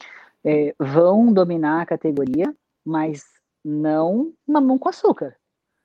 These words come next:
Tipo assim, não vamos lá dar o nosso showzinho e voltar pro Brasil, bela e formosa, não vai ser fácil, não. É, eu tenho acompanhado aí meninas do mundo inteiro que tão competindo na categoria wellness,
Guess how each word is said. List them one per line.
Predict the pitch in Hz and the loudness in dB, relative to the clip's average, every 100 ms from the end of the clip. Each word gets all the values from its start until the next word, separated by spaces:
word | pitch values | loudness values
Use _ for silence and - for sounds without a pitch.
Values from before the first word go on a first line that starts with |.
| - | -10
Tipo | - | -4
assim, | 175 - 202 156 120 - | -4 -2 -4 -4 -6 -8
não | 160 180 262 269 | -4 0 0 2
vamos | 233 208 | 0 2
lá | 185 190 | 2 2
dar | 202 190 | 0 -4
o | |
nosso | 185 180 - | -6 -10 -10
showzinho | 190 170 143 175 214 262 | -10 -10 -10 -12 -8 -4
e | |
voltar | 254 247 240 233 | -2 -2 -2 -4
pro | 214 | -4
Brasil, | 233 220 208 233 | -4 -4 -6 -6
bela | 214 208 | -4 -4
e | |
formosa, | 262 339 175 156 | -6 -6 -8 -8
não | 151 | -12
vai | 151 - | -12 -14
ser | 170 | -14
fácil, | 185 175 262 | -14 -12 -10
não. | 294 165 - _ _ _ _ _ - | -10 -10 -16 _ _ _ _ _ -12
É, | 147 143 139 135 135 127 127 127 120 _ - - _ 330 | -8 -8 -8 -8 -10 -10 -12 -14 -18 _ -20 -20 _ -8
eu | 151 | -8
tenho | - 175 | -6 -6
acompanhado | 190 220 196 180 170 165 | -2 -2 -2 -4 -6 -2
aí | 160 | -2
meninas | 160 160 156 143 _ - | -2 -4 -6 -6 _ -10
do | 147 | -6
mundo | 147 147 196 | -4 -2 -2
inteiro | 247 247 196 254 | -2 0 0 -2
que | - | -4
tão | 202 | -8
competindo | - 175 160 180 | -8 -8 -8 -8
na | 165 | -8
categoria | 151 156 156 151 | -6 -2 0 0
wellness, | 143 135 180 240 - | 0 0 -2 -4 -10